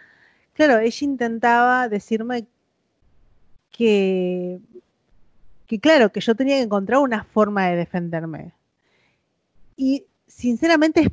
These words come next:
prácticamente lo único que le puedes decir a tus hijos. ¿Qué más no le po-, les podés intentar explicar la situación? Eh,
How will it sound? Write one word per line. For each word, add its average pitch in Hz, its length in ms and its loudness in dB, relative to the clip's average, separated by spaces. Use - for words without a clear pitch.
prácticamente 254 920 0
lo 240 180 2
único 277 400 2
que 240 100 0
le 196 120 2
puedes 190 260 -2
decir 202 260 -4
a 208 60 0
tus 175 260 -14
hijos. 175 500 -10
¿Qué 277 180 -2
más 269 360 -2
no 302 140 -2
le 226 120 4
po-, 202 200 -4
les 196 200 -4
podés 240 320 -2
intentar 220 360 -2
explicar 190 420 -2
la 180 120 -2
situación? 220 760 0
Eh, 190 720 0